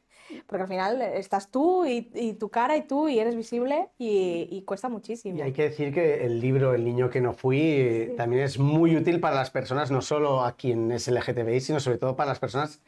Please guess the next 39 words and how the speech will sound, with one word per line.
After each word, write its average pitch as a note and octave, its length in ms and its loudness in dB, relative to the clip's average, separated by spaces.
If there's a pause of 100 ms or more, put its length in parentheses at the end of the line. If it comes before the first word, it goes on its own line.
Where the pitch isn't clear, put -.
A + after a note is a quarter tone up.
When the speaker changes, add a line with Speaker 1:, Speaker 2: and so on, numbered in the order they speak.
(180)
Speaker 2:
que B2+ 80 -4
están D#3 400 -2 (100)
cerca, D3 480 0
cercanas, C3+ 760 0
eh, G#2 60 -10
afectivamente B2 1000 -4 (300)
a A#2+ 80 -4
una B2+ 240 0
persona B2 720 -2 (120)
que B2+ 100 -4
está C3+ 540 -4
descubriendo, C3 760 0
¿no? D3+ 280 -4 (100)
Pues, A#2 240 -6
eh, A#2 320 -4 (380)
su - 120 -2
orientación C#3+ 580 0
y D3+ 180 -2
que C3 360 0
les A#2 160 -4
puede D3 180 0
ayudar D#3+ 240 4
mucho C3+ 240 0
también C#3+ 280 2
a - 20 2
entender B2+ 720 0 (200)
ese A#2 240 -8
proceso, A2+ 340 -12
porque G2 320 -12
nadie G#2 320 -6
tiene B2+ 160 -2
la B2+ 80 -2
obligación B2 400 -2
de B2+ 80 0
saber B2 260 -2
algo C3 280 0
que A2+ 100 -10
no A#2 240 -4
ha, A#2 340 -8